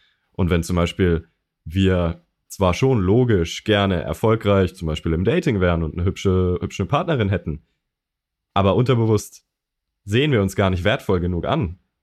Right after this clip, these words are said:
Und dann kommt ein hübsches Mädel und gibt uns Aufmerksamkeit. Dann sagen wir, „Oh nee, nee, dann, dann, dann sabotieren wir es selber.“ Dann werden, dann le-, legen wir irgendwelche Verhaltensweisen an den Tag, die dafür sorgen, <laughs> dass es scheiße läuft.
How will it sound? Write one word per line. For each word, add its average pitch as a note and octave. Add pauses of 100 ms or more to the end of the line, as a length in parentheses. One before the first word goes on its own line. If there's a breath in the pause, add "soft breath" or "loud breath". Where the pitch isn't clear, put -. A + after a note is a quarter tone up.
(680)
Und G2
dann F2
kommt F#3+
ein C#3
hübsches A2+
Mädel G2+
und F2
gibt F2+
uns E2+
Aufmerksamkeit. G2 (640)
Dann E2
sagen E2+
wir, G#2+
„Oh A2
nee, F2
nee, G2
dann, G2
dann, A2+
dann G#2+
sabotieren A2+
wir A2+
es -
selber.“ F#2
Dann E2
werden, G#2 (160 loud breath)
dann G2+
le-, A2+
legen B2
wir B2
irgendwelche A#2 (240 soft breath)
Verhaltensweisen C3
an A#2+
den A2+
Tag, A2
die G#2
dafür G2
sorgen, G#2+
<laughs> -
dass -
es F#2+
scheiße F#2
läuft. -